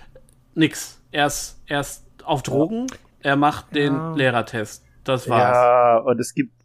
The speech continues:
Speaker 2: Und,
Speaker 3: und es gibt halt, halt,
Speaker 2: und
Speaker 3: halt
Speaker 2: Katja
Speaker 3: dafür
Speaker 2: Riemann ist, ach, sorry, gar nicht.
Speaker 3: dafür auch, auch zu viele Szenen, die dann irgendwie einfach, einfach maßlos unangenehm waren. Also,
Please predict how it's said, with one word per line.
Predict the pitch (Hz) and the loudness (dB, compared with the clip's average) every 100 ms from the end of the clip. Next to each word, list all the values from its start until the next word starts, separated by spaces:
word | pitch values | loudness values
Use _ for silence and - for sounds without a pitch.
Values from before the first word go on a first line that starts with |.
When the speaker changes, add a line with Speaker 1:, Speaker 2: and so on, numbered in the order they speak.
| _ | _
Speaker 2:
Und, | - 175 | -8 -2
Speaker 3:
und | 120 | 0
es | 113 | 0
gibt | 139 - | -4 0
halt, | 143 123 | 0 2
halt, | 139 135 | 0 0
Speaker 2:
und | |
Speaker 3:
halt | 135 | 0
Speaker 2:
Katja | 120 143 175 | 0 0 2
Speaker 3:
dafür | 131 | 2
Speaker 2:
Riemann | 123 113 | 2 2
ist, | 175 - _ _ _ _ | -4 -10 _ _ _ _
ach, | 156 | -20
sorry, | - 151 135 156 | -6 -6 -6 -10
gar | - 123 | -2 0
nicht. | - | 2
Speaker 3:
dafür | 131 120 | 2 4
auch, | 123 117 | 2 2
auch | 120 | -4
zu | - 147 | -4 -10
viele | 147 156 131 | -2 0 2
Szenen, | - - 135 131 | 0 2 2 2
die | 127 | 2
dann | 123 120 | 2 2
irgendwie | 123 113 | 0 2
einfach, | 110 117 - 123 117 - _ _ _ _ - | 0 0 0 -2 -2 -10 _ _ _ _ -8
einfach | 117 120 131 123 | -2 0 0 0
maßlos | 120 117 123 - 120 113 | 2 2 2 0 0 0
unangenehm | - 113 110 110 107 98 98 95 95 87 | 0 0 2 2 2 0 2 0 0 2
waren. | 98 92 92 - _ - _ _ | 2 2 0 -8 _ -20 _ _
Also, | - 107 104 | -2 0 2